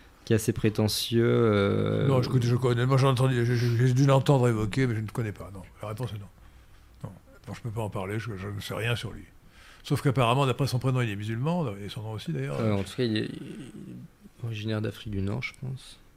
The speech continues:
Speaker 2: Ouais. Donc, vraisemblablement d'origine musulmane.
Speaker 1: Vraisemblablement.
Speaker 2: Est-il un réémigré ? C'est la question.
Speaker 1: Je le connais pas assez bien pour, euh, pour le juger, mais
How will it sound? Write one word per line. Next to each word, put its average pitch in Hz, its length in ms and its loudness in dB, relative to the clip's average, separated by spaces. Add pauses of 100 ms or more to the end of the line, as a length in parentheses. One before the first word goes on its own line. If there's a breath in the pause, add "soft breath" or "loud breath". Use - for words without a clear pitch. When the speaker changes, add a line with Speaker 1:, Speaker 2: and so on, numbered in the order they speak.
(360)
Speaker 2:
Ouais. 120 180 -4 (540)
Donc, 117 180 -4
vraisemblablement 110 600 -2
d'origine 117 320 0
musulmane. 120 540 0 (1080)
Speaker 1:
Vraisemblablement. 107 800 2 (680)
Speaker 2:
Est-il 139 240 2
un 113 80 4
réémigré ? 123 560 2 (480)
C'est - 60 -10
la 104 80 -10
question. - 320 -10 (1300 loud breath)
Speaker 1:
Je - 60 -10
le 104 60 -6
connais 107 180 2
pas 110 100 0
assez 110 220 -2
bien 110 180 0
pour, 98 300 -6
euh, 107 240 -6
pour - 140 -8
le 104 120 0
juger, 98 320 -6
mais 107 420 -4